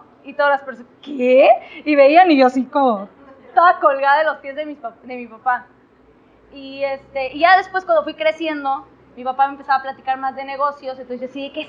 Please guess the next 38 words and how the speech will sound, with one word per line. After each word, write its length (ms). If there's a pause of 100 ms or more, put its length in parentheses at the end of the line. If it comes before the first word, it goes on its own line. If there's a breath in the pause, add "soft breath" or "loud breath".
"Sí, 240
esto 200
es 60
lo 100
mío". 360 (600 loud breath)
Entonces 200
ya 180
cuando 200
tenía 240
como 200
unos 200
diez 260
años, 360 (600 soft breath)
este, 640
yo 140
so-, 200
me 140
preguntaba 400
a 60
la 20
gente, 260
¿no? 180
Típico 360
que 100
te 120
preguntan, 400
"¿Qué 80
vas 140
a 40
estudiar 360
de 120
grande?". 500 (160)
Acá, 220
¿no? 160
Y 100
yo, 220
"Negocios 500
internacionales". 800